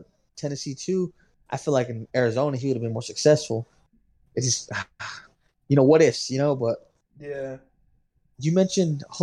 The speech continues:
Speaker 1: you mentioned someone else too right now before Matt Leinart.
Speaker 2: Tim
Speaker 1: Uh,
Speaker 2: Tebow?
Speaker 1: oh, Tim Tebow. So the difference with him though is he just physically was never gonna be able to do it. Like, I remember when he first came out and, like, people were like,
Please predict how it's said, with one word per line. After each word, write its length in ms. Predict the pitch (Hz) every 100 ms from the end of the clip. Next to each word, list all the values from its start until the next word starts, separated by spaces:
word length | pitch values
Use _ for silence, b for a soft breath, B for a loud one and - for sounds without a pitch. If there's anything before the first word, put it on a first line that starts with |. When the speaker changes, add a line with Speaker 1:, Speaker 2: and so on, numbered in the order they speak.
| 170
Speaker 1:
you 120 | 151
mentioned 200 | 190 208 -
someone 200 | 185 180
else 200 | 170 -
too 200 | - 160
right 120 | 135
now 100 | 127
before 240 | 123 - 123
Matt 180 | 123 120
Leinart. 360 | 123 123 123 -
Speaker 2:
Tim 160 | - 131
Speaker 1:
Uh, 20 | 123 - 90
Speaker 2:
Tebow? 220 | - - -
Speaker 1:
oh, 140 | 180 180
Tim 180 | - 180
Tebow. 360 | 226 180 131 - b b -
So 100 | 170
the 40 |
difference 240 | 175 202 170
with 80 | 151
him 220 | 240 247
though 320 | 202 190 180 -
is 320 | 160 151 117 -
he 160 | 233
just 220 | 220 131
physically 380 | - 143 139 120
was 140 | 113 120
never 220 | 131 120
gonna 140 | 117
be 120 | 113 113
able 120 | 107
to 60 | 98
do 260 | 123 117
it. 100 | - _ _ _ _ _ -
Like, 100 | 120
I 40 |
remember 160 | 180 180
when 100 | 151
he 40 | 131
first 240 | 147 143
came 140 | 151 135
out 120 | 127
and, 80 | 120
like, 160 | 107
people 260 | - 131 120
were 60 | 117
like, 260 | 113 110